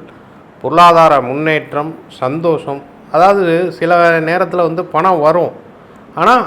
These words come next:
சேமிப்புக்கு இல்லாமல் வந்தது சூடே தெரியாம போகக்கூடிய அமைப்புலாம் இருக்கும். சில பேருக்கு மணி ஃப்ளோ நல்லா இருக்கும், அவங்கள மாதிரி மணி ரொட்டேஷன் ஆகிற கூடிய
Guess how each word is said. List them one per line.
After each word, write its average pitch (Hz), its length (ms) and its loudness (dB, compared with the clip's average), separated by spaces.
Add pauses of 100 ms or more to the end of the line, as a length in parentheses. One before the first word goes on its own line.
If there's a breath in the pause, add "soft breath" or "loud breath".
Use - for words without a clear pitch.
(360)
சேமிப்புக்கு 214 600 0
இல்லாமல் 170 400 -2 (200)
வந்தது 226 380 0 (100)
சூடே 233 300 2 (100)
தெரியாம 185 360 -2 (120)
போகக்கூடிய 165 380 0 (100)
அமைப்புலாம் 131 420 -6
இருக்கும். 107 260 -10 (200)
சில 139 180 -4
பேருக்கு 196 320 0 (600 loud breath)
மணி 202 260 0
ஃப்ளோ 214 180 2 (340)
நல்லா 226 400 0
இருக்கும், 147 280 -4 (320)
அவங்கள 151 220 -2 (120)
மாதிரி 196 200 0 (460)
மணி 160 140 -2 (120)
ரொட்டேஷன் 170 520 -2
ஆகிற 151 200 -2 (200)
கூடிய 151 200 -4